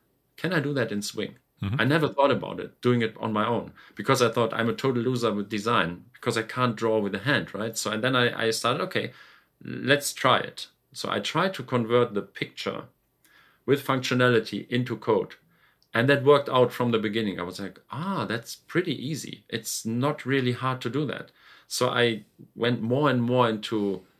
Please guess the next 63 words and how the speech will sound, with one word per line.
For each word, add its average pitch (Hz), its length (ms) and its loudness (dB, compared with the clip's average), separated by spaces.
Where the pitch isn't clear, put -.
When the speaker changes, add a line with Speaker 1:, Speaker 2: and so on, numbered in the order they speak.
Speaker 1:
"Can 139 220 0
I 123 140 6
do 120 240 0
this 104 240 -4
stuff?" - 320 -8
For 120 100 2
me, 170 100 4
it's 165 100 -2
always 143 220 4
a 110 60 -2
challenge. - 500 -2
I, 110 80 2
Speaker 2:
Mm-hmm. 123 120 2
Speaker 1:
all 175 160 6
the 151 100 6
stuff 135 260 0
that 113 120 2
I, 104 240 2
all 135 120 4
the 123 80 2
libraries, 104 340 2
it's 107 200 -4
not 135 200 2
really 123 240 4
that 107 180 0
I 110 60 6
use 120 360 0
them. 92 280 -8
For - 200 0
me, 151 140 4
it's - 160 -2
more, 120 300 2
"Can 143 180 2
I 127 100 8
do 117 220 4
it?" 90 260 -6
Speaker 2:
Yeah. 110 160 0
Speaker 1:
What's 117 280 0
the 123 120 -2
<laughs> - 120 0
challenge 147 420 8
here? 156 160 10
And 180 100 12
Speaker 2:
Almost 214 180 10
Speaker 1:
try - 80 10
Speaker 2:
math, 160 340 10
yeah? 120 300 8
One, 127 200 4
one, 127 240 8
uh, 120 260 8
mathematician 135 640 4
told 139 260 4
me, 135 280 2
uh, 123 260 12
he - 120 4
only 156 220 10
would 143 140 4
like 120 200 8
to 131 80 2
know 120 240 6
that 107 200 0
it's 104 120 -2
possible. 85 540 0